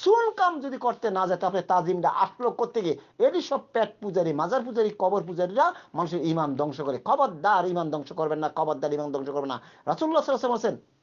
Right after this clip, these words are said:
কোনো কবরে, কোনো মাজারে, কোনো খানকায় যদি মানুষ মান্নত করলো, তাহলে সেই শিরিক করলো। এক। দ্বিতীয় কথা, এই হাদিসটা অনেকবার বলছি, আজকেও আবার বলি, দুইজন লোক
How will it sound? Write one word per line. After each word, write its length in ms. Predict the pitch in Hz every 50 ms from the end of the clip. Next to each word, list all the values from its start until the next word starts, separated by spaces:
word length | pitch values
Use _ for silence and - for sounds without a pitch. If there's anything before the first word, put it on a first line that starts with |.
| _ _ _ _ _ _ _ _ _ _ - - -
কোনো 140 | 180 196 196
কবরে, 500 | 190 196 196 190 202 202 208 208 208 208 - _ _
কোনো 140 | - 202 202
মাজারে, 400 | 190 185 180 160 185 180 185 175
কোনো 220 | - - 190 180
খানকায় 500 | 156 - - 170 170 185 175 165 - 180
যদি 180 | 175 180 175 170
মানুষ 260 | 165 156 160 165 151 - - - _ _ -
মান্নত 440 | 110 113 139 175 233 302 311 302 - - -
করলো, 340 | - 208 196 190 220 - - - _ _ _
তাহলে 160 | - 156 156
সেই 240 | - - 147 143 - - _ _
শিরিক 420 | - - - - 240 226 175 - -
করলো। 300 | - 160 143 131 123 107 - - - _ -
এক। 280 | - 170 160 135 - - - - _ -
দ্বিতীয় 300 | 139 190 285 277 311 311
কথা, 260 | 269 277 277 285 277 277 - -
এই 60 | - 208
হাদিসটা 320 | 233 262 269 202 - 262
অনেকবার 480 | 233 214 233 302 381 381 302 254 247 220
বলছি, 320 | 190 202 180 - - 165 -
আজকেও 340 | - 156 165 - - - 269
আবার 180 | 277 262 247 240
বলি, 240 | 240 247 226 170 - - - -
দুইজন 420 | 151 156 269 320 311 269 285 262 220
লোক 260 | 190 180 190 190 -